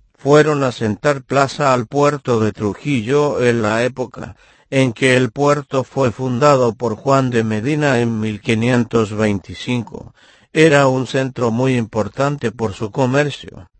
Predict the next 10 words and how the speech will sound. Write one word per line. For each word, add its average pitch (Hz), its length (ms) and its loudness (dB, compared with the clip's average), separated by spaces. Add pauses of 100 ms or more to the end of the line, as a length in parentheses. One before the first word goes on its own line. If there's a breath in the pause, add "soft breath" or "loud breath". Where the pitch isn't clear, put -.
(220)
y 127 140 0
vigilado 123 720 0
por 117 280 -4
las 120 320 -2
autoridades 120 920 0
allí 117 340 -2
establecidas, 120 1000 -2
cuya 120 360 0
preponderancia 117 1120 -2
venían 104 560 -4